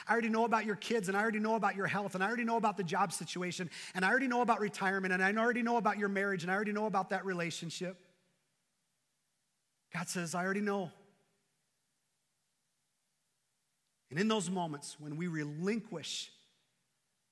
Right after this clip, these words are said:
those fears to him, trust begins to fill our hearts.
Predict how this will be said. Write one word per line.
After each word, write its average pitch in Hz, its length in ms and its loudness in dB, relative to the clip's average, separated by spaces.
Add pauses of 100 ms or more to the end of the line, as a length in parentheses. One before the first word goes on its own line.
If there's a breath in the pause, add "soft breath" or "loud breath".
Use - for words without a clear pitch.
(1500)
those 151 220 -6
fears 196 340 -4
to 160 60 -8
him, 127 280 -10 (1900)
trust - 360 -8
begins 127 240 -10
to 113 60 -16
fill 131 200 -14
our 123 80 -14
hearts. 113 360 -20